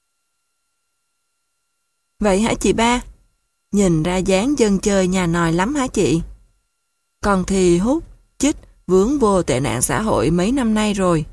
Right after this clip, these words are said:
Thì học chưa hết năm hai thì theo bạn bè đi hát vũ trường. Hào quang và danh vọng ảo đã đưa nó đến với ma túy. Tiếc thật. Tương lai, học vấn, gia đình, tất cả không bằng ống kim tiêm.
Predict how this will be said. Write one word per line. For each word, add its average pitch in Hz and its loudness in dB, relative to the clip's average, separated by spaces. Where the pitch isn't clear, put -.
Thì 196 0
học 180 -4
chưa 190 2
hết 233 -2
năm 202 0
hai 190 -2
thì 175 -2
theo 196 -4
bạn 147 -2
bè 170 0
đi 180 2
hát 226 -4
vũ 143 0
trường. 180 0
Hào 175 -2
quang 175 -4
và 160 -2
danh 175 -4
vọng 123 -4
ảo 135 -2
đã 147 -2
đưa 175 0
nó 165 0
đến 202 -2
với 214 -2
ma 220 -4
túy. 175 -2
Tiếc 320 2
thật. 214 -2
Tương 190 0
lai, 180 -2
học - -6
vấn, 190 0
gia 226 0
đình, 185 0
tất 269 -2
cả 120 0
không 202 -2
bằng 170 0
ống 185 0
kim 202 0
tiêm. 185 2